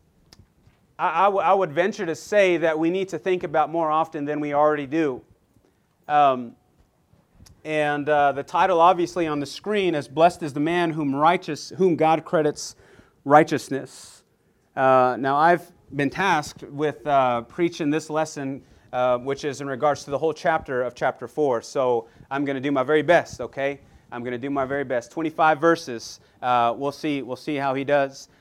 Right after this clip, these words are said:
Uh, but before we get started, I, I just wanna, I guess, express some thankfulness and gratitude for our men who get up here and lead service, uh, parts of service. Um, thank you,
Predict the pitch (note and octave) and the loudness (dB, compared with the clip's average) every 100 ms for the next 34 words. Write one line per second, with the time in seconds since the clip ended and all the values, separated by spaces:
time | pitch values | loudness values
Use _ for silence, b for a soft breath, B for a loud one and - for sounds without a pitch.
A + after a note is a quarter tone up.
0 | b b D3+ C#3 C#3 C#3+ D3 - A3+ A#3+ | b b -2 0 0 -2 -6 0 2 2
1 | F3+ - F#3 F#3 F3 D#3 F3 E3+ G#3 G#3 | -2 -4 0 2 2 0 -2 -2 -4 -2
2 | F#3+ F3 D#3 C#3 G2 F2+ C3 C#3+ E3+ E3+ | 0 0 0 -4 -10 -18 -10 0 0 0
3 | D3+ - F#3 F3+ F3 C3 E3 E3+ F3+ D#3+ | -6 -2 0 0 -4 -4 -2 -2 -4 -4
4 | D#3+ B2+ D#3 E3+ E3+ D#3 D3 D#3 D3 D3 | -4 2 2 2 -2 -4 -2 2 4 4
5 | C3+ D3 E3+ E3+ C#3 D#3 D3+ E3 C#3+ C#3+ | 2 2 2 0 2 2 2 0 0 0
6 | D3+ D#3+ D3+ E3+ - b b C3+ C3+ E3+ | -2 -2 -2 -2 -6 b b 0 4 4
7 | E3 C3+ - F3 F3+ E3 - b b b | 4 0 0 0 0 -6 -12 b b b
8 | b - A#2 A#2 G#2+ G#2 G#2 G#2 - E3+ | b -2 2 4 2 0 -6 -10 0 2
9 | F3+ D3 B2 | 2 0 0